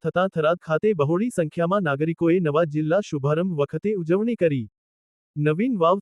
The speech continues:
થરાદ જિલ્લામાં થરાદ, વાવ, સુઈગામ, ભાભર, દિયોદર, લાખણી અને નવીન બે તાલુકા ઢીમા અને રાહ મળીને કુલ આઠ તાલુકાનો સમાવેશ. નવનિર્મિત જિલ્લામાં આઠ તાલુકા, બે નગરપાલિકા, ચારસો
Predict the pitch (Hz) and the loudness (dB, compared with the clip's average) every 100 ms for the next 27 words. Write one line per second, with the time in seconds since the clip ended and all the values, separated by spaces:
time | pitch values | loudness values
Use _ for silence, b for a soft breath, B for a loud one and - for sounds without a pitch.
0 | 175 165 185 151 143 139 147 156 185 185 | 0 2 2 0 -2 0 2 0 0 0
1 | 160 127 120 _ - 139 147 143 185 _ | 2 0 -4 _ -12 0 2 2 0 _
2 | _ - 170 139 131 143 202 _ - 135 | _ -2 0 0 0 0 -2 _ -12 -4
3 | 135 143 139 165 - _ 147 147 180 160 | 0 0 2 0 -2 _ -4 0 2 4
4 | 160 190 _ - 143 156 - 226 254 190 | 2 0 _ -6 0 0 0 -4 -2 -2
5 | 240 190 143 190 185 156 208 160 156 165 | 0 0 0 0 0 0 2 2 0 2
6 | 202 160 143 165 196 175 185 139 165 156 | 2 2 0 0 0 0 0 2 0 0
7 | 151 170 190 175 170 151 170 - 151 170 | 0 0 0 0 2 2 0 0 0 0
8 | 180 185 233 185 156 139 127 - - _ | 0 0 0 0 2 2 0 -4 -16 _
9 | _ _ _ _ 147 147 160 214 262 240 | _ _ _ _ -2 0 2 0 0 -2
10 | 220 151 156 160 175 202 175 156 - 147 | -2 -2 0 2 2 2 0 -2 0 0
11 | 170 202 147 123 _ - 139 226 202 151 | 2 2 0 0 _ -8 0 2 2 0
12 | 165 160 160 190 - 143 175 _ - 175 | 0 2 2 2 0 0 -2 _ -2 0
13 | 175 - | 2 0